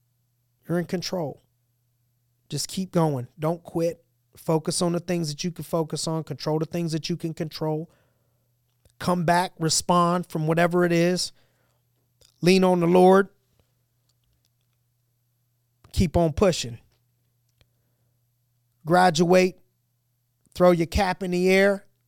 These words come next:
from the University of Adversity, and that's something that nobody can give you an honorary doctorate for. You see, "Oh, this one went to Harvard, or this one went to Yale, or this one went to this school, or this one went to that school." That's all great.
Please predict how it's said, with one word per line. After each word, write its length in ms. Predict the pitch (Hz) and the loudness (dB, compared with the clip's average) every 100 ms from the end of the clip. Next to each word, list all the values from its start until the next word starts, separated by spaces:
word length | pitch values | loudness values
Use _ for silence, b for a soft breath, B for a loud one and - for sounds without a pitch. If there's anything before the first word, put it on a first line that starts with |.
| _ _ _ _ _ _ _ _ _ _ | _ _ _ _ _ _ _ _ _ _
from 220 | _ 180 160 | _ -2 2
the 80 | |
University 760 | 156 185 185 170 185 175 180 175 | 4 4 4 4 2 2 0 2
of 120 | 170 | 2
Adversity, 580 | 160 160 175 170 170 165 | -2 0 0 0 0 0
and 120 | 160 | 0
that's 180 | 170 160 | -2 -2
something 320 | - 160 165 | -2 0 -2
that 140 | 156 147 | -4 -2
nobody 460 | 156 160 160 156 | 0 2 0 -2
can 300 | 143 151 139 | -6 -8 -6
give 280 | 139 165 135 | 0 0 -2
you 240 | 127 101 - _ _ _ | -8 -12 -16 _ _ _
an 140 | 151 143 | -10 -4
honorary 580 | 160 165 156 160 160 147 | -2 0 0 2 2 0
doctorate 600 | 135 160 156 - 127 - | -2 -2 -4 -8 -10 -12
for. 360 | - - - _ _ _ _ _ _ _ _ _ _ _ _ _ - | -16 -16 -16 _ _ _ _ _ _ _ _ _ _ _ _ _ -6
You 80 | 143 | -2
see, 180 | 170 160 b b | -2 -4 b b
"Oh, 140 | 233 | 4
this 200 | 262 262 | 4 4
one 140 | 285 262 | 4 4
went 160 | 269 | 4
to 100 | 240 | 4
Harvard, 440 | 220 269 254 196 147 _ _ _ | 4 6 4 2 -6 _ _ _
or 60 | 196 | 2
this 200 | 262 254 | 2 2
one 120 | 240 | 4
went 160 | 262 - | 2 2
to 80 | |
Yale, 460 | 214 254 247 180 131 | 2 6 6 4 -2
or 60 | - | 0
this 220 | 190 214 | 0 4
one 140 | 240 233 | 4 4
went 180 | 247 | 2
to 80 | 226 | 2
this 160 | 254 - | 0 0
school, 180 | - 202 | 2 4
or 120 | 170 | 4
this 180 | 208 - | 2 0
one 100 | 214 | 0
went 160 | 226 - | 0 2
to 60 | |
that 180 | 220 220 | 2 2
school." 180 | - 175 | 0 -2
That's 240 | 165 208 | 0 0
all 220 | 240 262 262 | 0 0 2
great. 340 | 262 277 - | 2 2 0